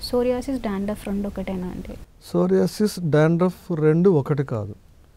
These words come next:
Speaker 2: తలలో డాండ్రఫ్ ఎట్లాగైతే వస్తుందో సోరియాసిస్ కూడా వస్తుంది. అయితే సోరియాసిస్ ఏంటంటే స్కిన్ లేయర్ ఫాస్ట్గా మెచ్యూర్ అవ్వడం ద్వారా వచ్చే ఒక రకమైన జబ్బు, అది autoimmune disease.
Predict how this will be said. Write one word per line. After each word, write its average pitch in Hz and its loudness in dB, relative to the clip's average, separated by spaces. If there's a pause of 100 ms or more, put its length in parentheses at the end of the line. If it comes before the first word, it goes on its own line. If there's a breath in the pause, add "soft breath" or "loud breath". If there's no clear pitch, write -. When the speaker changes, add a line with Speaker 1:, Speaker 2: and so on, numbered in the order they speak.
(520 soft breath)
Speaker 2:
తలలో 170 6
డాండ్రఫ్ 151 2
ఎట్లాగైతే 147 -2
వస్తుందో 165 -6 (320)
సోరియాసిస్ 160 4
కూడా 147 -2
వస్తుంది. 120 -6 (960 soft breath)
అయితే 180 2 (540)
సోరియాసిస్ 190 4
ఏంటంటే 151 -4 (720 soft breath)
స్కిన్ 208 6
లేయర్ 156 8 (1800)
ఫాస్ట్గా 175 0
మెచ్యూర్ 170 2
అవ్వడం 143 2
ద్వారా 127 0 (600 soft breath)
వచ్చే 156 0
ఒక 147 2
రకమైన 131 -2
జబ్బు, 120 -6
అది 185 -4
autoimmune 151 0
disease. 113 -8